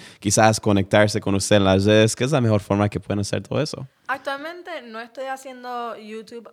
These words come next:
Speaker 2: porque en realidad, eh, por la universidad vivo muy rush en eso y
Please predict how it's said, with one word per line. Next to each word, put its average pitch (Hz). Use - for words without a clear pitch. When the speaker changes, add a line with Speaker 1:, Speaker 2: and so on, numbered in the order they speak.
Speaker 2:
porque 202
en 196
realidad, 196
eh, 202
por 233
la 226
universidad 214
vivo 208
muy 208
rush 220
en 214
eso 226
y 196